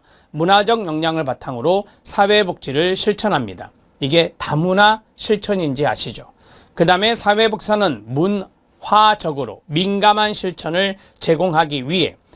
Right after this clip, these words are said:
사회복지 실천 과정에서 개인의 개인적, 사회적, 문화적, 정치적, 종교적 가치, 신념과 편견이 클라이언트와 동료 사회복지사에게 미칠 수 있는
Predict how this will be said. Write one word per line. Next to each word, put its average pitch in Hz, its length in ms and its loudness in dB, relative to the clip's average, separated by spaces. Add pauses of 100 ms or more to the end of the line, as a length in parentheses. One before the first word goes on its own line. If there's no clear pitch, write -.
(140)
사회복지 233 640 2
실천 214 500 -2
과정에서 165 580 2 (340)
개인의 185 1000 2
개인적, 165 680 0
사회적, 196 680 2
문화적, 165 600 0
정치적, 151 560 -4 (320)
종교적 175 540 2
가치, 151 500 -2 (240)
신념과 226 840 0
편견이 175 760 0 (260)
클라이언트와 220 960 2
동료 180 420 -2
사회복지사에게 175 640 2
미칠 135 300 -4
수 - 120 -6
있는 160 340 0